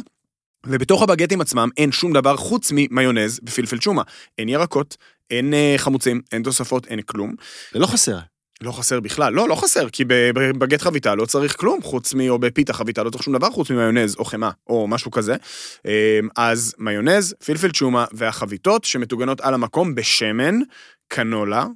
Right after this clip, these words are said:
Speaker 1: בסיסי, אה, מטוגנות גם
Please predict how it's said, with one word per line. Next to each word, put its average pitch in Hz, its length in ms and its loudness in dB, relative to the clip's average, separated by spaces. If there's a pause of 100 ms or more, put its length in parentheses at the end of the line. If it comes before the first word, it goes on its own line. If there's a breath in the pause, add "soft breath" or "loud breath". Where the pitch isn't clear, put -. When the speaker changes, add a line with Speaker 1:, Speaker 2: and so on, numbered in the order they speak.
Speaker 1:
בסיסי, 113 580 -2 (1080)
אה, 101 520 -6 (100)
מטוגנות 113 500 -2
גם 139 420 2